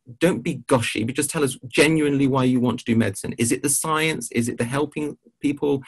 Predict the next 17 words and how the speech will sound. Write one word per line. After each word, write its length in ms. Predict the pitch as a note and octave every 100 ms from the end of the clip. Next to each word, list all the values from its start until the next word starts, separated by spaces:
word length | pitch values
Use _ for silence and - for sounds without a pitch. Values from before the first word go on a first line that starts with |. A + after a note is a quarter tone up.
| - _
Is 160 | C#3 C3
it 100 | -
some 220 | C#3 C#3
personal 400 | D3+ C3+ C3+ C3+
experience? 580 | C3 - C3 B2+ B2+ -
We're 100 | C#3
genuinely 640 | C#3+ C#3+ C#3 C3 C3 A#2+
interested, 640 | G#2 F#2+ - - - - - _ _ -
and 100 | A2+
there 80 | B2
is 140 | C3+
not 200 | D3+ D3+
necessarily 600 | B2+ B2+ A#2+ C#3 B2 A2
a 60 | A2
right 300 | A2+ A#2 A#2
answer. 380 | A2 G#2 - G2+ G#2+ _ _ _ _ _ _ _ _ _ -
Um, 520 | C3 C3 C3+ C3+ C3+